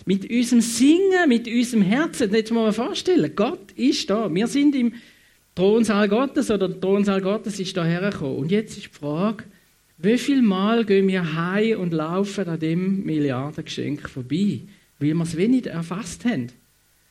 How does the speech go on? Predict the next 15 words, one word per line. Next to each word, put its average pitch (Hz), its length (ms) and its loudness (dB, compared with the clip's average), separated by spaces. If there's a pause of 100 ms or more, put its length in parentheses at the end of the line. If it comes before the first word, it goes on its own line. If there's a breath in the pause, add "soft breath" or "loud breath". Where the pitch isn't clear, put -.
(120)
Das 147 140 -4
heisst, 202 260 0
der 180 80 -2
Gewinn 214 640 2
von - 160 -6
seiner 190 300 -2
Gegenwart, 185 640 -2 (400)
äh, 185 160 2
von, 165 280 -2
der 160 100 -6
Gewinn 185 460 2
von 131 200 -6
der - 200 -10
Anbetung 175 680 -2 (1080 soft breath)
ist - 340 -4